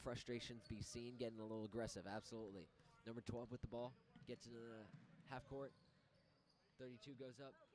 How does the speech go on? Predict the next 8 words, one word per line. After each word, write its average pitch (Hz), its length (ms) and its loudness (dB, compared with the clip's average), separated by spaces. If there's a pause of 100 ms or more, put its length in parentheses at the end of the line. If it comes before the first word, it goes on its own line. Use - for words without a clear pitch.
(160)
misses. 139 380 -4
Christian 147 320 2
Edmondson 143 380 4
with 135 100 6
the 135 80 6
rebound. 117 360 4 (1400)
Adam 135 160 6
Dworsky 135 440 8